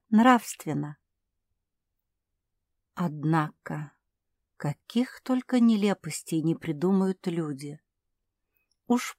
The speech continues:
подлинно фантазия человеческая неистощима», подумала я, но ничего не сказала, желая дать ей высказаться до конца. «Каждого человека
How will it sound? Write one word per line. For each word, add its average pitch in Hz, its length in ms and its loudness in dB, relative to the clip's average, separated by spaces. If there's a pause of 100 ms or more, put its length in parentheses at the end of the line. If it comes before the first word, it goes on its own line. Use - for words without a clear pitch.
подлинно 156 640 2
фантазия 175 760 0
человеческая 156 1160 -4 (580)
неистощима», 185 1160 2 (640)
подумала 151 500 0
я, 147 340 -6 (840)
но 196 200 6
ничего 262 480 4
не 240 140 6
сказала, 170 680 0 (500)
желая 185 500 4
дать 180 360 -2
ей 165 100 2
высказаться 151 960 -4 (400)
до 190 180 0
конца. 208 680 -4 (680)
«Каждого 247 540 6
человека 220 800 2